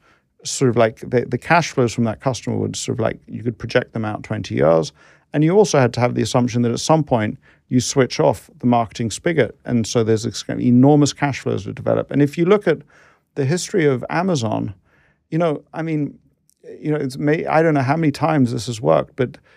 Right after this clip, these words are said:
Jeff Bezos realizes that he can make enormous investments today, take the profitability of the business down to very low zero or even negative, and,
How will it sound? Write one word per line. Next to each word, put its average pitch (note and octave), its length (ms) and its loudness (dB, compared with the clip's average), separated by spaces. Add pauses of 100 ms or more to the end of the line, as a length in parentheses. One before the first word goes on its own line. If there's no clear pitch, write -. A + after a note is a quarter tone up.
(500)
Jeff E3+ 280 0
Bezos D#3 480 -2
realizes A2+ 840 0 (540)
that C3+ 220 -4
he C#3+ 180 -6
can C#3 220 0
make C3+ 300 -2 (160)
enormous D3 480 2
investments C3 460 -2
today, A#2 360 0
take C#3+ 280 -4
the C#3 100 -2
profitability C3+ 640 -2
of A#2 100 -6
the B2 60 -8
business B2 380 0
down A#2+ 260 -2
to A#2 180 -6
very B2+ 300 0
low B2 200 0
zero A#2+ 320 2
or A2+ 80 2
even A#2 220 0
negative, A#2 600 -4 (580)
and, D3 400 2